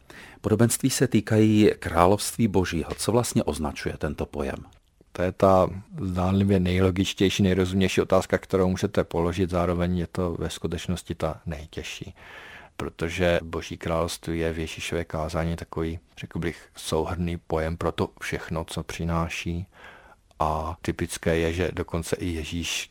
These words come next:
Speaker 2: když mluví o Božím království, tak o něm mluví právě v těchto podobenstvích, v těch příbězích, hádankách,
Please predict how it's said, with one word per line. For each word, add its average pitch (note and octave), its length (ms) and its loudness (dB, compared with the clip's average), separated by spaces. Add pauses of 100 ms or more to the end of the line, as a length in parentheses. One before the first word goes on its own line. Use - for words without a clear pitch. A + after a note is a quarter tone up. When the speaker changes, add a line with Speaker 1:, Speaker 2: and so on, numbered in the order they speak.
(120)
Speaker 2:
když E2 280 -4
mluví E2+ 380 -2
o F2+ 120 0
Božím E2 340 -4
království, D#2+ 540 -2
tak - 240 -6
o F2+ 40 -2
něm E2+ 160 0
mluví E2 260 -4
právě D#2+ 380 -4
v - 60 -14
těchto - 300 -4
podobenstvích, D#2+ 880 -6
v - 40 -20
těch - 180 -16
příbězích, D#2+ 720 -4
hádankách, E2 800 -4